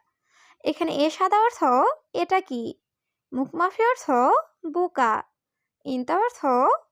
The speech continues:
তুমি। "এশ হাদা মুখ মাফি ইনতা।" "আরে, এটা কি? তুমি কি বোকা?" "আমি বলেছি আকামা দাও।"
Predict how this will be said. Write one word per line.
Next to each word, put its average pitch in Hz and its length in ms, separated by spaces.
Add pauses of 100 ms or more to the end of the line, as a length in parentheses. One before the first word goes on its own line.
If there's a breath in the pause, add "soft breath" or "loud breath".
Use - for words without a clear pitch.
(180)
তুমি। 311 360 (760)
"এশ 427 280
হাদা 262 440
মুখ 403 260
মাফি 415 320
ইনতা।" 220 360 (840 soft breath)
"আরে, 254 300 (160)
এটা 440 260
কি? 247 240 (380)
তুমি 311 240
কি 370 160
বোকা?" 285 420 (1700)
"আমি 311 240 (100)
বলেছি 240 400 (160)
আকামা 349 400
দাও।" 214 280